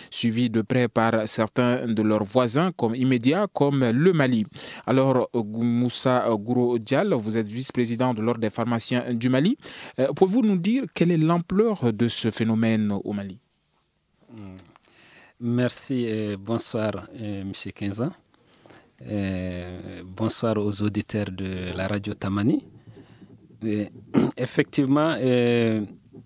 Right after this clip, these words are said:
Speaker 2: le problème de, de la vente illicite des médicaments au Mali représente, euh, un véritable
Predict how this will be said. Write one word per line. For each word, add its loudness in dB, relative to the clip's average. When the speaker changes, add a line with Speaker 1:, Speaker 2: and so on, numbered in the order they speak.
Speaker 2:
le 2
problème 2
de, 2
de -2
la 2
vente -2
illicite -4
des -2
médicaments -2
au -8
Mali -2
représente, -6
euh, -14
un 2
véritable -2